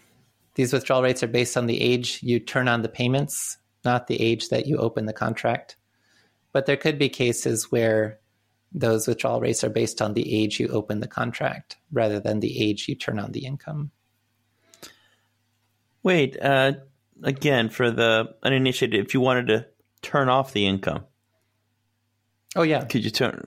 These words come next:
Speaker 1: Um, <laughs> you're not required to take out the guaranteed amount. You can leave it in there. That's where the, this would be the, the Moshe Milevsky critique of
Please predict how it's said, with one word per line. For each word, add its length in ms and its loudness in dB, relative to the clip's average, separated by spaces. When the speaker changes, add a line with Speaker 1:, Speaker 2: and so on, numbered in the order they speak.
Speaker 1:
Um, 400 -2
<laughs> 680 -6
you're 220 4
not 280 2
required 640 2
to 120 0
take 440 0
out 340 0
the 100 0
guaranteed 640 0
amount. 500 -2
You 120 0
can 200 -2
leave 180 2
it 80 0
in 140 2
there. 300 0
That's 340 0
where 280 4
the, 240 -2
this 160 -2
would 100 -2
be 120 2
the, 320 0
the 80 -2
Moshe 340 0
Milevsky 460 0
critique 420 -4
of 400 -2